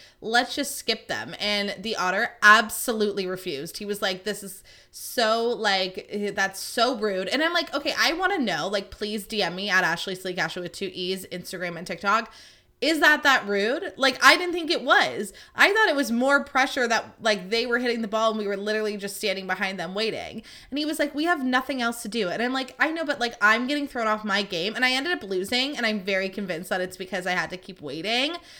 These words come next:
Like, I am not that kind of girl. Like, if I'm doing something, I don't wanna have to wait. Like, I get in my game, I get in my mode, and now I'm off, and I'm annoyed, and I'm like, "Ugh." And it's not their fault. They were, like, enjoying their time. I'm not trying to shit on them.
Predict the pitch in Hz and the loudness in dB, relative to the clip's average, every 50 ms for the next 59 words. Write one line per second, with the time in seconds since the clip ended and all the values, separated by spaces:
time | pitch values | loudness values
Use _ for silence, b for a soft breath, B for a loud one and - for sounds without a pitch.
0 | B B B 233 254 247 262 233 262 277 302 339 359 359 320 269 240 226 233 226 | B B B 0 2 2 6 8 8 8 8 6 2 0 2 2 2 2 2 2
1 | - 214 196 190 - 208 190 185 180 - - 82 67 92 - - 190 208 202 196 | 2 2 2 2 0 -2 -4 -4 -4 -6 -8 -8 -8 -8 -6 -2 -2 0 0 0
2 | 196 - - 240 233 262 247 262 285 330 330 302 - 254 247 254 247 247 277 254 | -2 -2 -2 -2 0 0 2 2 2 2 2 -2 -4 -4 -4 -6 -4 -4 -4 -4
3 | 247 254 254 254 226 190 208 208 220 220 208 226 208 202 214 214 - - B B | -2 -2 -4 -2 0 0 0 0 -2 -4 -2 -2 0 0 -2 -4 -6 -12 B B
4 | B B B B 208 226 226 226 226 208 202 190 202 196 - 247 226 277 370 - | B B B B -2 0 0 0 0 0 2 0 0 0 -2 -2 0 0 0 0
5 | - 226 214 202 202 214 208 208 208 254 254 302 294 330 370 381 302 240 190 175 | 0 0 2 2 2 2 2 2 2 2 2 2 2 2 2 2 2 0 0 0
6 | 190 202 175 208 196 - 180 165 180 220 254 277 339 302 208 156 147 170 196 202 | 0 -2 -2 -4 -2 -2 -4 -4 -2 -2 -2 -2 0 0 -2 -2 -2 -2 -2 -2
7 | 185 220 214 196 170 175 180 214 254 262 339 453 453 - - 147 - - 208 233 | -2 -2 -2 -2 -2 -2 -2 -4 -4 -2 2 2 4 4 2 0 -4 -4 0 0
8 | 220 226 247 269 294 359 427 466 285 185 151 160 156 160 202 208 208 220 233 220 | 2 2 0 0 0 0 0 2 2 0 0 -2 -2 0 2 2 2 2 2 0
9 | 208 214 208 - - 254 285 311 233 - B B B B B B B B 339 415 | -2 -2 -4 0 2 4 4 4 2 0 B B B B B B B B 0 2
10 | 415 427 440 415 262 294 320 339 - - 294 311 262 214 220 220 226 240 240 240 | 2 2 0 2 4 4 4 4 2 2 0 0 0 2 0 0 0 0 -2 -2
11 | 240 247 233 202 226 220 226 233 220 196 185 190 - - 247 226 208 190 202 202 | 0 -2 -2 0 0 0 0 0 0 -2 -4 -2 2 4 4 4 4 2 0 -2
12 | 185 202 - 220 190 180 - - 208 180 156 156 170 202 233 208 135 107 104 120 | -4 -4 -6 -8 -6 -6 -6 -4 -4 -4 -4 -4 0 0 0 0 0 -2 -8 -12
13 | 160 | -14